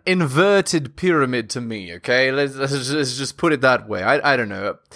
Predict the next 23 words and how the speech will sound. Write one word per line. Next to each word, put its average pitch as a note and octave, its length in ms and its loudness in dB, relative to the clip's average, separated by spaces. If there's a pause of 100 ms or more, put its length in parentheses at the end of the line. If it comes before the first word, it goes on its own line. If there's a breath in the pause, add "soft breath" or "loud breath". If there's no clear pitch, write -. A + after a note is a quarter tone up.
(280 loud breath)
The, D#3 260 0
the E3 140 -2
part B3+ 300 0
of F3+ 140 -2
me F#3 280 -4
that's, C#3 380 -2
um, A#2+ 520 2
you C3 140 -4
know, D3+ 260 4
like, C3 260 0
a A#2+ 40 -6
skeptic, D#3+ 640 -2 (280 loud breath)
I, C#3 320 4
I - 40 2
simply E3+ 380 -2
don't C3 280 -4
trust - 560 -4 (300)
that, A2+ 240 2
um, G#2 360 2 (440 soft breath)
that A2+ 240 0
it's - 280 -6 (100)
legitimate. A#2+ 680 -2 (260)
But A#2+ 420 0